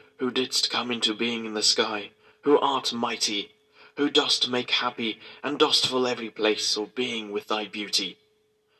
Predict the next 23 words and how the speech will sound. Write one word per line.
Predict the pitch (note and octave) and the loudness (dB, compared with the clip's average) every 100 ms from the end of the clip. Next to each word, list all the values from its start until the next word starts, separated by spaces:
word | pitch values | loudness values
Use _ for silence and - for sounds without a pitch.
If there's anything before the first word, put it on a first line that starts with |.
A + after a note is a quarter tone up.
| _ _ _ | _ _ _
The | A2+ | -4
whole | - B2+ C3 | -2 0 2
earth | A#2+ A2 A2 | 2 0 0
is | A2 | 2
under | A2 A#2 | 0 -2
thee. | G#2 G#2 F2 - _ - - _ | -2 -2 -2 -12 _ -20 -20 _
Thou | A2+ C3 C3 | 0 2 0
hast | A#2+ B2 - | -2 0 0
taken | A#2+ G#2+ A#2 A2+ | 0 0 -2 -6
possession | A2+ G#2 A2 - G#2+ | -4 0 2 2 0
of | G2 F#2 | -6 -10
it. | - - _ _ _ - - | -10 -14 _ _ _ -20 -18
Thou | G#2+ B2 C#3 C3 | -4 0 2 2
hast | A#2 A#2 - | 0 -2 -2
encompassed | A#2+ - C3+ C3 B2 - | -4 -6 -8 -6 -6 -4
the | B2+ A#2 | -2 0
earth. | F#2+ E2+ - _ _ _ - | 0 -6 -20 _ _ _ -6
Everything | B2+ B2 A2 G#2+ F#2+ - _ _ _ - | -2 -2 -4 -6 -8 -18 _ _ _ -4
is | A2 | -4
in | A2+ A2 | -2 -2
thy | A2 G2+ | 0 0
two | A2+ G2+ | 0 0
hands. | - F#2 F2 - - | -4 -8 -12 -16 -16